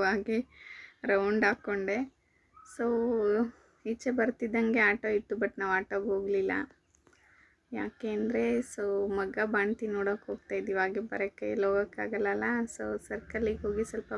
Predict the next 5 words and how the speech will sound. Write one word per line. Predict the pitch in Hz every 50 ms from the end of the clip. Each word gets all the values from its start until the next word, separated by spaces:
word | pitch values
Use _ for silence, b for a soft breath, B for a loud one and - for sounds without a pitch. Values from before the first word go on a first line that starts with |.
| 226 220
ಬಸ್ | 220 220 -
ಸ್ಟ್ಯಾಂಡಲ್ಲಿ | - 220 214 208 208 214 233 233 262 320 - - - - _ - - - B B B B B B B B B B B B B B B B B - -
ಸ್ವಲ್ಪ | - 220 208 - - 220 214 214 208 208 -
ತಿಂಡಿ | - 220 220 220 226 233 233 -
ತೊಗೊಂಡು | - 220 233 208 208 208 208 240 254